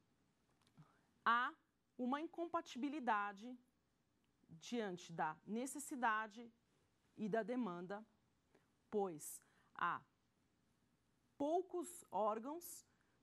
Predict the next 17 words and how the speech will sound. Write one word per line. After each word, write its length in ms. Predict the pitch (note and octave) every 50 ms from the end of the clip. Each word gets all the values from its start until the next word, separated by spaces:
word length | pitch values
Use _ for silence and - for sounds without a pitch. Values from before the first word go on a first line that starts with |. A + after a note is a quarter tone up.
| _ _ _ _ _ _ _ _ _ -
doados 840 | F3 F#3 G#3+ G3+ F#3+ F#3 F#3+ G3+ A3+ A3+ D4 D#4+ - - - - - _ _ _ _ _ _ _ _ _ - -
e 100 | A#3+ C4
muitos 600 | B3 A#3 A#3 A#3 B3 A#3+ - D4 - - - - - _ _ _ _ -
doentes 840 | F#3+ C4+ D#4 D4 A#3+ A3 G#3 A3 A3 - - C#4 B3+ - - -
necessitando 800 | - G#3 G#3+ G#3 - G3 - B3 A#3+ - - G3+ F#3+ G3 F#3+ F#3+
desses 320 | G3 G#3+ - - B3+ A3
órgãos. 600 | G3+ F#3 D#3+ C#3+ C3+ - D3 D3 - - - - _ _ _ _ _ - - _ - _ _ -
Ainda 600 | - B3+ C#4+ E4 F4+ F#4+ F4+ C4 F#3+ F3 D#3+ - -
estima-se 640 | G3+ - - - - - B3+ A3+ G3+ G3 - - -
que 120 | - A3
dez 440 | F#3 F3+ A3+ C#4+ F4 G4 G#4 F#4+ -
por 180 | - - D#4+ -
cento 560 | - - B3+ A3+ G#3 F#3+ F3+ - - F3 D#3 - _ _ _ _ _ _ _ -
de 100 | F#3+ G#3+
todos 360 | G#3 - E4+ F#4+ A4+ F#4+ F4 D#4
os 140 | D#4 C#4 A3+
debla-, 400 | A3+ B3+ A3 F#3 F#3 G3+ -